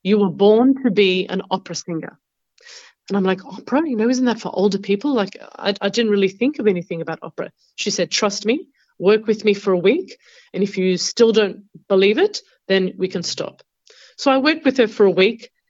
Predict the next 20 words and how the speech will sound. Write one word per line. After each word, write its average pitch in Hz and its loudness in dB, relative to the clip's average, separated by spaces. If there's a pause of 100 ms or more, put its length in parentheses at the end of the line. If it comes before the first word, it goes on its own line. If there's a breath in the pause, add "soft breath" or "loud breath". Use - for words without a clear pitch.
(120)
And 202 0
as 220 0
it 233 -4
turns 190 -2
out, 185 0
I - -8
fell 220 0
in 196 4
love 165 -2
with 160 -2
it. 170 -4 (300 soft breath)
She's 185 -4
been 226 2
my 208 0
teacher 202 0
now 185 0
for 190 -6
almost 175 -4
twenty 226 0
years. 160 -6